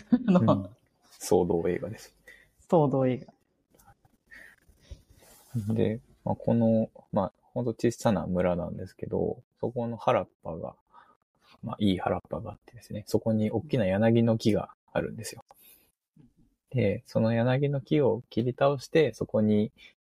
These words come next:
Speaker 2: まあ、あの、文化会館、図書館とか劇場とかが入った施設を作ろうと、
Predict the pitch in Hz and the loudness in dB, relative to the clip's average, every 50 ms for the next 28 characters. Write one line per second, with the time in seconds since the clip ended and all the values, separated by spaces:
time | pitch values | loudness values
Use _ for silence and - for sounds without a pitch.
0 | _ - 131 113 101 98 - - - - - - _ _ - 104 101 104 - 98 | _ -4 -4 -4 -4 -4 -8 -12 -12 -14 -16 -20 _ _ -6 -4 -4 -4 -6 -6
1 | - 104 98 98 - - 95 104 127 - - 113 101 110 110 - 95 85 82 - | -2 -2 -2 -2 -4 -10 -12 -12 -12 -6 -4 -2 0 0 0 -2 -2 -6 -6 -8
2 | - - 95 92 104 - 101 98 101 98 92 - 110 - - - - - - - | -10 -8 -8 -6 -4 -2 0 2 2 2 0 0 -2 -4 -4 -4 -4 -8 -8 -8
3 | - - - - - - - - - - - - - - - 104 113 110 95 92 | -8 -10 -10 -8 -8 -10 -8 -10 -10 -12 -10 -12 -8 -2 0 2 4 4 2 2
4 | - - - - | -4 -12 -16 -18